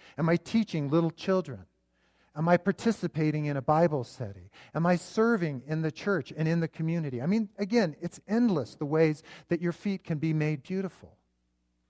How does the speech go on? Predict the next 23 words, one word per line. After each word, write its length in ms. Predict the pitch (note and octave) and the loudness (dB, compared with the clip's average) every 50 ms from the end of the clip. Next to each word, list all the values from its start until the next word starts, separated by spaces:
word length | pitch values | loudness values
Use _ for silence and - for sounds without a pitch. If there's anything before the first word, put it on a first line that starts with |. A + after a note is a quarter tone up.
| _ _ _ _ _ _ _ _ _ _ _ _ _ _ _ _ _ _ - | _ _ _ _ _ _ _ _ _ _ _ _ _ _ _ _ _ _ 0
But 80 | C#3+ | 2
it 100 | D3 C#3+ | 2 0
always 440 | - - E3+ G#3 A#3+ A#3 A3 E3+ D3+ | 0 2 2 4 4 4 2 2 2
revolves 520 | D#3+ E3 C#3+ C#3 F3 F3 F3+ F#3 F3 - | 0 2 4 4 4 6 6 4 2 0
around 600 | D#3+ C#3+ C#3+ C3 C3+ C3 B2+ B2 A#2 A#2+ B2+ B2+ - _ _ _ _ _ _ _ _ _ | -4 -8 -6 -4 -4 -4 -4 -4 -6 -6 -8 -10 -12 _ _ _ _ _ _ _ _ _
communicating 960 | - - D3+ D3+ D#3+ E3 F3 E3+ - - - D3+ C#3+ C#3 C3 C3 C3 C3 B2 - _ _ - | -8 -6 -2 -2 0 0 0 -2 -4 -2 0 0 2 2 0 -2 -4 -6 -8 -12 _ _ -10
the 80 | B2 | -8
name 200 | B2 B2 B2+ A#2+ | -6 -4 -4 -6
of 120 | B2+ B2+ A2+ | -8 -10 -10
Jesus 360 | - B2+ A#2+ A2+ A#2 A#2 - | -10 -12 -12 -10 -12 -14 -16
Christ. 580 | - - - G2+ G2 - _ _ - _ _ _ _ _ _ _ _ _ _ _ _ _ _ _ _ - - D3 C3+ | -18 -20 -18 -18 -18 -20 _ _ -20 _ _ _ _ _ _ _ _ _ _ _ _ _ _ _ _ -20 -20 -8 0
Now, 280 | D#3+ F3 F3+ D3 G2+ - - _ _ _ _ | 4 4 4 4 2 -2 -12 _ _ _ _
sometimes 540 | _ - G#3+ A#3+ A#3+ - G3+ D#3+ D#3 C#3 - | _ 0 0 0 2 2 0 0 0 0 -2
when, 260 | C3+ C#3 C#3 C#3+ C#3+ - _ | -4 -2 -2 -2 -4 -8 _
when 160 | - D3+ D3 D3 | -6 -4 -2 -2
that 140 | D3 C3+ | -2 -2
message 360 | C3+ D3+ D3+ D3 - D#3 B2+ C3 | 0 -2 -2 -2 -4 -6 -8 -8
is 140 | C3 - | -10 -12
communicated, 720 | - - C#3+ D3 F#3 A3 G#3 E3+ - C#3+ C3 B2+ C#3+ C#3 - | -10 -8 -6 -4 -2 -2 -4 -4 -4 -4 -4 -4 -6 -8 -8
people 480 | - - E3 - - E3 D#3+ E3 E3+ D#3 C3 | -6 -6 -6 -4 -4 -4 -4 -4 -6 -8 -6
don't 220 | A#2+ D#3 D#3+ D#3 D#3+ | -4 -4 -4 -4 -6
receive 340 | D3+ - - G3 G3+ F#3+ A#2 | -10 -10 -8 -8 -8 -8 -10
it. 120 | E2+ | -14